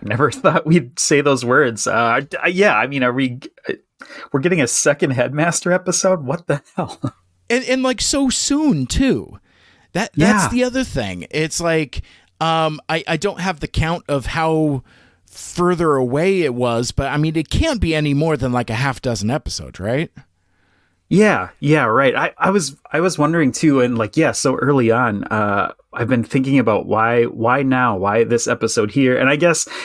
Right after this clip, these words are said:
Speaker 1: it is kind of a lighter-hearted episode, and they typically do that before, you know, something heavy comes along.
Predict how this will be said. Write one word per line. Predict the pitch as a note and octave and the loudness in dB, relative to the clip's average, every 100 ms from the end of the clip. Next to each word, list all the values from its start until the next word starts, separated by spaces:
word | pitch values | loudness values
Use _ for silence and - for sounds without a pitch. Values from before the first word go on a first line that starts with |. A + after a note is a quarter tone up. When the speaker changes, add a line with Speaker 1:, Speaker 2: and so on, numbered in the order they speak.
| - | -2
Speaker 1:
it | C#3 | 2
is | D#3+ D3+ | 2 2
kind | E3 | 2
of | D#3+ | 2
a | D#3 | 4
lighter-hearted | B2 A2+ B2+ B2+ C3 B2+ | 2 2 0 0 0 0
episode, | G#2+ G#2 - G2 G2 | -2 -4 -2 0 0
and | A#2 | 0
they | G#2 | 0
typically | - C3 C3 B2+ | 0 -2 0 0
do | A#2+ A#2+ | 2 2
that | A2 G#2+ A2 - | 2 0 0 -4
before, | A2+ - A2+ G#2 G#2+ G#2+ G#2+ - | -10 -4 0 2 4 4 2 0
you | |
know, | A#2 G2+ | 0 0
something | G2 A2+ G#2+ B2 | 0 -2 -2 -2
heavy | A#2+ G#2 G#2 | 0 -2 -2
comes | G#2+ F#2+ F#2+ | -4 -4 -2
along. | F#2 F#2 G2 | -2 0 0